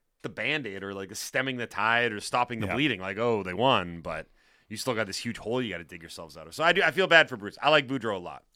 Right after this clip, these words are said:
Speaker 2: If they can get the win tomorrow in Minnesota
Speaker 1: Mm-hmm.
Speaker 2: and then build some momentum and get the win at home against Buffalo, things will look a lot better. It will. That'll be two, three and one, and they'll be on a two-game winning streak.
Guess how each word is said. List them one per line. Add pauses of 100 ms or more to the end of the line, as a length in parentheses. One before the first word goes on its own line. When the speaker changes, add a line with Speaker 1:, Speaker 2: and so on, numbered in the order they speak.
Speaker 2:
If
they
can
get (480)
the
win
tomorrow
in
Minnesota (280)
Speaker 1:
Mm-hmm.
Speaker 2:
and
then
build
some
momentum
and
get
the
win (160)
at
home
against
Buffalo,
things
will
look (680)
a
lot
better. (560)
It
will.
That'll
be
two,
three
and
one,
and
they'll
be
on
a
two-game
winning
streak.